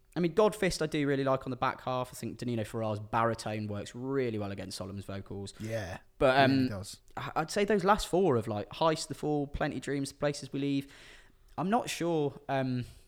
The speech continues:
Speaker 1: yeah, I'm not sure it does enough to kind of distinguish it from the beginning of the record in terms of quality. Not in terms of sort of musical invention, 'cause it doesn't all have to be a reinvention time and
Speaker 2: Hmm.
Speaker 1: time again.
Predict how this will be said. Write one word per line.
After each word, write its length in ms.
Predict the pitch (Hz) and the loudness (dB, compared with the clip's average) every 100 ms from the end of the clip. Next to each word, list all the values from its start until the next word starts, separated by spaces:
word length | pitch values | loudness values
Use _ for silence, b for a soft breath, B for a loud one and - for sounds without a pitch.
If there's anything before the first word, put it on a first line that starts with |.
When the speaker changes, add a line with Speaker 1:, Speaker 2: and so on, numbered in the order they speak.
| - - | -20 -2
Speaker 1:
yeah, 440 | 160 147 131 127 - - _ _ _ _ - | 4 6 6 2 -4 -18 _ _ _ _ -6
I'm 60 | 160 | -2
not 160 | 180 | -2
sure 120 | 180 160 | -2 -4
it 120 | - | -4
does 180 | 160 - - - _ - | -4 -6 -16 -20 _ -8
enough 500 | 139 135 143 135 - | -4 0 0 -2 -6
to 80 | 127 | -12
kind 140 | 131 | -10
of 80 | 113 | -10
distinguish 480 | - - 131 120 - | -10 -8 -6 -6 -10
it 100 | 110 | -12
from 120 | 120 | -12
the 40 | 113 | -10
beginning 460 | 117 - 117 110 | -8 -4 -4 -2
of 100 | 104 | -4
the 80 | 110 | -6
record 520 | 107 104 - 107 104 - B B B | -6 -6 -6 -8 -8 -10 B B B
in 140 | 117 | -6
terms 240 | 117 110 104 | -4 -6 -8
of 100 | - | -14
quality. 640 | - 107 92 - 82 80 _ - | -8 -6 -6 -10 -14 -16 _ -2
Not 160 | 175 160 | 0 0
in 80 | |
terms 300 | 156 156 143 - | 0 0 0 -4
of 40 | |
sort 160 | - 123 | -6 -2
of 40 | |
musical 260 | 127 127 123 | -2 -2 -4
invention, 580 | 120 208 - - 90 107 - - | -4 -4 -8 -10 -10 -12 -16 -14
'cause 120 | 113 | -12
it 80 | 104 | -8
doesn't 200 | 113 113 | -6 -6
all 260 | 127 113 98 | -4 -4 -4
have 220 | 101 - | -8 -10
to 80 | 98 | -12
be 320 | 101 95 101 - | -8 -8 -10 -10
a 60 | |
reinvention 460 | 107 104 98 87 98 | -6 -4 -6 -8 -12
time 140 | 98 131 | -4 -2
and 20 | |
Speaker 2:
Hmm. 20 | 120 | -2
Speaker 1:
time 80 | 104 | -4
again. 160 | 101 | -6